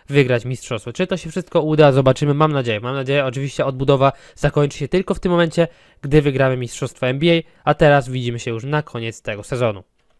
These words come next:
I mamy tutaj zakończony ten sezon. Mamy czterdzieści jeden czterdzieści rekord przed ostatnim meczem z Nowym Jorkiem, a więc na obecną chwilę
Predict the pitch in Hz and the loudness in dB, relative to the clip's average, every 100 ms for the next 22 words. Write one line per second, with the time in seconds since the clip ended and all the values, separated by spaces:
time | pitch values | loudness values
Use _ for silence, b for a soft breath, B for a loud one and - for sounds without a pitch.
0 | _ _ - 151 147 131 127 135 139 139 | _ _ -6 -4 -4 -6 -6 -6 -8 -10
1 | 135 131 - 175 165 175 185 - 170 147 | -10 -6 -2 -2 -2 -4 -6 -4 -2 -2
2 | 170 - 151 143 143 147 131 143 - 131 | -4 -4 -4 -2 -4 -4 -4 -6 -2 -4
3 | 127 123 - 131 123 139 - 123 123 127 | -4 -10 -10 -8 -6 -6 -6 -6 -8 -8
4 | 127 120 120 123 139 143 143 131 123 - | -10 -10 -10 -8 -10 -10 -10 -8 -8 -6
5 | 127 139 156 156 - 139 135 | -4 -2 -4 -6 -6 -2 -2